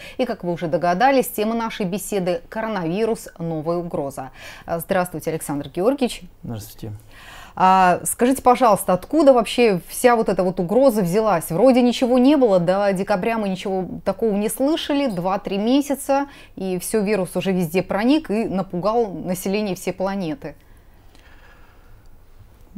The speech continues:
Speaker 2: Вирусы, в природе их много. И то, что сегодня у нас появился коронавирус,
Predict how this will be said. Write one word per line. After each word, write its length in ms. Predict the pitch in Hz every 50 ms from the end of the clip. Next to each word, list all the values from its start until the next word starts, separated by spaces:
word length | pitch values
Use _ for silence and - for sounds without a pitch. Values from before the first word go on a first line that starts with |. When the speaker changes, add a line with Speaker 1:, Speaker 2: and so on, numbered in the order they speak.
| - - - - - -
Speaker 2:
Вирусы, 600 | 123 151 196 190 180 - - 143 127 120 110 98 - - - - - - - - - -
в 140 | - 127 -
природе 460 | - - 127 127 139 151 151 135 135
их 200 | 127 120 - -
много. 420 | 156 160 156 131 101 98 90 - - - - - - - -
И 640 | - 127 123 120 120 120 120 120 117 117 117 117 113 117 -
то, 100 | 147 143
что 220 | - - - 135
сегодня 520 | 131 - - 135 135 143 143 127 135 131 127
у 60 | 127
нас 160 | 131 127 120
появился 520 | - - 135 135 135 139 135 - - 131 120
коронавирус, 1000 | - - - 127 127 131 131 127 131 127 123 131 147 151 143 123 110 - -